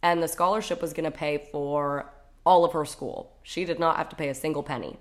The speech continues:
So we're so excited. She told all of our friends. She told all of her family. Her parents were so proud of her. And of course, a huge burden was taken off of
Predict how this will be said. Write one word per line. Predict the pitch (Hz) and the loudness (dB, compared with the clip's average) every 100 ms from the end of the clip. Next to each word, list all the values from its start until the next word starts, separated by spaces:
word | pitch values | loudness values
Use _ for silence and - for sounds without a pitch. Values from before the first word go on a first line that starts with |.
| - _ _ _ - | -20 _ _ _ -8
So | - 185 170 | 2 6 6
we're | 170 165 | 6 2
so | - 233 226 | 2 0 0
excited. | 220 - 160 151 156 151 | 0 0 2 2 0 -2
She | - 160 | -4 -10
told | - 156 151 - | -4 -2 0 0
all | 185 190 | 0 2
of | |
our | 175 165 | 0 -2
friends. | - 160 151 147 | -2 -2 -2 -4
She | - | -8
told | 147 143 143 - - - - | -10 -8 -8 -10 -20 -20 -8
all | 247 247 240 | -4 2 2
of | 196 | 2
her | 185 | -4
family. | - 170 160 165 160 | 0 0 2 0 0
Her | 156 156 | -2 -6
parents | - 190 190 190 | -4 -2 -2 -4
were | 165 | -6
so | 147 - 208 202 | -6 -6 -4 -2
proud | 175 156 156 | 0 2 2
of | 151 | 0
her. | 160 160 160 - - - | -2 0 -2 -10 -20 -4
And | 185 185 | 0 0
of | - | 0
course, | 262 294 - | 0 0 0
a | 156 | -2
huge | - 170 160 | -2 -4 -4
burden | - 165 202 147 | 0 2 2 0
was | 147 143 | -2 -6
taken | - 147 151 | -6 -6 -2
off | 147 143 151 | -2 -2 -4
of | 143 | -6